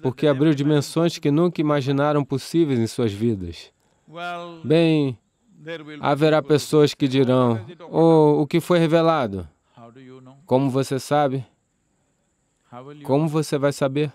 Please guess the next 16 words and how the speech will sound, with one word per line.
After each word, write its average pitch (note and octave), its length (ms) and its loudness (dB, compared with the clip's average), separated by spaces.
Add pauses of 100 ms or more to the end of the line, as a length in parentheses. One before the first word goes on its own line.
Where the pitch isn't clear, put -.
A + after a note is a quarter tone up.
(1000)
Se - 180 -4
eu D3+ 80 8
olhar D3 360 4
através C#3 460 0
do B2+ 100 -4
telescópio C3+ 760 0
e A#2+ 60 -2
disser, B2 520 -2
"Eu B2+ 140 0
vejo B2+ 320 2
isso, C3+ 300 0
isso, B2+ 280 -4
isso", C#3+ 460 -2 (540)
"Não, D3+ 220 2
não, D3+ 200 4
não, D3+ 400 4